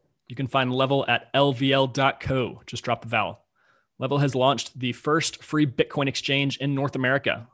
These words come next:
Level's product design is guided by the mantra, "Bitcoin is money," and they are working aggressively to bring banking to Bitcoin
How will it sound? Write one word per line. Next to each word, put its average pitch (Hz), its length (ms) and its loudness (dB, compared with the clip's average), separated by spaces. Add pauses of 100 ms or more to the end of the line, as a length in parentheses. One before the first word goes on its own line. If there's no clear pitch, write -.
Level's 127 260 -4
product 139 300 2
design 131 440 2
is 117 240 -4
guided 135 320 2
by 131 120 4
the 131 80 0
mantra, 127 540 0 (320)
"Bitcoin 139 500 0
is 131 220 0
money," 165 400 -2 (120)
and 123 100 -4
they 120 40 2
are 123 80 2
working 131 280 0
aggressively 127 540 0
to 113 60 -4
bring 120 220 -2
banking 131 480 -6
to - 160 -6
Bitcoin 127 540 -2